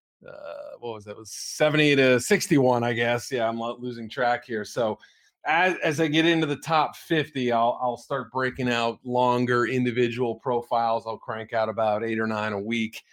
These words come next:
Uh, a lot of the legwork, of course, has been done, and, and, but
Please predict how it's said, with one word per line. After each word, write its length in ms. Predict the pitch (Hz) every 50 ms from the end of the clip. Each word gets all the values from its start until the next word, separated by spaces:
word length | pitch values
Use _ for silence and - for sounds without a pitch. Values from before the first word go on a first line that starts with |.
| - _ _ _ _ _ -
Uh, 280 | 110 113 110 107 107
a 60 | 101 107
lot 220 | 143 143 139 139
of 60 | 127
the 60 | 123
legwork, 360 | 123 127 127 113 120 127 127 123
of 60 | -
course, 260 | - 135 127 127 -
has 80 | 127 117
been 220 | 107 135 123 117
done, 420 | 135 135 131 127 127 123 131 131
and, 280 | 123 120 120 117 120 120
and, 280 | 123 117 113 117 113 113
but 240 | 120 117 113 -